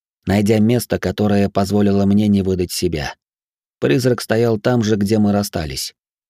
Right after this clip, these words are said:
Он медленно обводил взглядом улицу перед поместьем из конца в конец. Дважды. Туда и обратно. А затем коротко оглядывался на моих родных.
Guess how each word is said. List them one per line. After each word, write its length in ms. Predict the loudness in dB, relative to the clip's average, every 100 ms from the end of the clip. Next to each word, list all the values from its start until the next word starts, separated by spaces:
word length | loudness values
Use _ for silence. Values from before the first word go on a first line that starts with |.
| _ _ -4
Он 280 | 0 0
медленно 460 | 0 0 0 0 -2
обводил 500 | -4 -4 -2 0 0
взглядом 460 | 0 -2 0 -2 -4
улицу 480 | -2 0 0 -2 -6 _
перед 260 | -2 -2
поместьем 540 | -2 -2 0 -2 -2 -4
из 200 | -4 -6
конца 340 | -4 -4 -6
в 40 | -6
конец. 460 | -4 -4 -6 -10 _ _ _ _ -2
Дважды. 540 | 0 2 0 -6 -10 _ _ _ _
Туда 340 | 0 2 2 0
и 120 | -2
обратно. 580 | -4 -4 -6 -8 -10 -12 _ _ _ _ _ -6
А 100 | -2
затем 340 | 0 2 0
коротко 480 | 0 0 0 -2 -4
оглядывался 680 | -2 -2 0 0 0 0 0
на 100 | 2
моих 280 | 2 0 -2
родных. 560 | -4 -2 -6 -8 -14